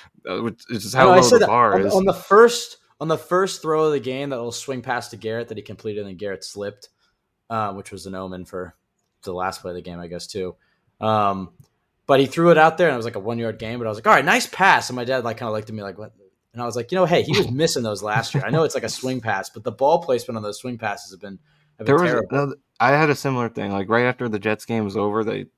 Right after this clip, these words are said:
Speaker 1: put on the Vikings game, or I switched to it, and Kirk Cousins just made some, like, simple out route to Hockenson. I was like,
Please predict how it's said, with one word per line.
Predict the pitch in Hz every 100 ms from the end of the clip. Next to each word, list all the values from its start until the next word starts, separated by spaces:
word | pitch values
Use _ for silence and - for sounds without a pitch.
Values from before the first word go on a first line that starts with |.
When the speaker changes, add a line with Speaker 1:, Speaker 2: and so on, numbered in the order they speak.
| _
Speaker 1:
put | -
on | 104
the | 95
Vikings | 101 101 117 110
game, | - 127 123
or | 98
I |
switched | - 110 -
to | 131
it, | 139 135 -
and | 101 98
Kirk | 113 110
Cousins | 101 104 113 107
just | 110 -
made | 104 98
some, | -
like, | 98 92 _ -
simple | - 127 120 98
out | 98 107
route | 117 117
to | 101
Hockenson. | 98 95 117 123 131 127
I |
was | 104
like, | 101